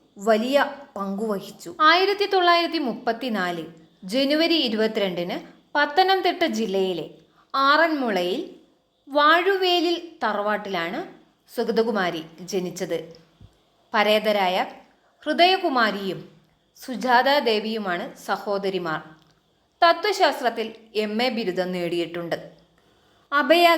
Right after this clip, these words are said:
ഗ്രാമം, അഗതികളായ സ്ത്രീകൾക്കു വേണ്ടി അത്താണി എന്ന ഭവനം, മാനസിക രോഗികൾക്കു വേണ്ടി പരിചരണാലയം എന്നിങ്ങനെ കേരളത്തിൻ്റെ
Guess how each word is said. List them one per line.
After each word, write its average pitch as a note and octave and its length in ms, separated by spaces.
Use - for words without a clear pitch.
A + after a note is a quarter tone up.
ഗ്രാമം, G3 320
അഗതികളായ F4+ 580
സ്ത്രീകൾക്കു A#3 600
വേണ്ടി F#3 220
അത്താണി G3+ 460
എന്ന F#3+ 120
ഭവനം, F3+ 280
മാനസിക F4 480
രോഗികൾക്കു B3 580
വേണ്ടി E3 200
പരിചരണാലയം F#3+ 840
എന്നിങ്ങനെ D#4+ 460
കേരളത്തിൻ്റെ C4 560